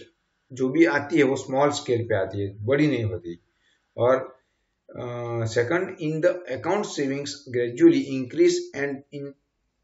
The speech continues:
increases and interest is paid on the accumulated monetary। तो ये हमारी बातें हुई सिक्योरिटी,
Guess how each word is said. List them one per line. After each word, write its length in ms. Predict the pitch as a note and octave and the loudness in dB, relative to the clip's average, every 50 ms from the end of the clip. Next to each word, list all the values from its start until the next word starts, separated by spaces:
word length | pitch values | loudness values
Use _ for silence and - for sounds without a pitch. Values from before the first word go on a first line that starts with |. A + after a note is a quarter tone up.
| _ _ _ - - | _ _ _ -16 -12
increases 440 | C#3+ C#3 D3+ E3 E3 D3+ E3+ F#3 F#3 - - - - _ _ _ - F3 | -10 -4 -2 0 0 0 0 -2 -2 -4 -6 -14 -20 _ _ _ -4 0
and 280 | F3+ F3 E3 D3 - | 2 2 2 0 -2
interest 540 | D3+ D3 C#3 C3 - - G3 G3 - - - - - _ _ _ _ - | -8 -10 -10 -4 2 4 4 4 4 2 -4 -8 -14 _ _ _ _ -10
is 80 | D3 - - - - - D3 | -8 -8 -10 -10 -4 0 4
paid 200 | D#3 E3+ F3 F3+ | 6 6 6 6
on 280 | - - C#3 C#3 C#3 | 2 -4 -6 -8 -8
the 200 | C3+ C3+ C3+ D#3+ | -2 -2 -2 -2
accumulated 720 | E3 - - - A#2+ A2 A2 E3 D#3+ D#3 C#3+ C#3 C#3+ C3+ | -2 -4 -14 -14 -14 -10 -8 -6 -4 -2 0 0 0 0
monetary। 520 | B2+ B2 A#2+ A#2 A2+ G#2+ G2 F2 E2+ E2 E2+ - _ _ _ _ _ _ _ _ _ _ _ _ _ _ | -2 -6 -8 -8 -8 -6 -6 -6 -8 -8 -10 -14 _ _ _ _ _ _ _ _ _ _ _ _ _ _
तो 80 | - - | -20 -12
ये 340 | F#2 G#2+ C#3+ D#3+ E3+ D#3+ C3 | -6 -2 2 2 2 2 0
हमारी 460 | A#2+ A#2+ A#2+ A#2 A#2+ A#2 A#2+ A#2+ A#2 | -2 -6 -6 -4 -4 -4 -4 -6 -6
बातें 340 | A2+ G#2 G2 F#2+ - A#2+ A2 | -6 -4 -4 -4 -4 -4 -6
हुई 440 | G2+ G2 G#2 A2 - - - - _ _ | -4 -4 -6 -8 -8 -10 -12 -18 _ _
सिक्योरिटी, 640 | - - A#2 A2+ - A2+ - - - E2+ - - - | -16 -14 -12 -10 -8 -8 -10 -10 -12 -16 -18 -20 -20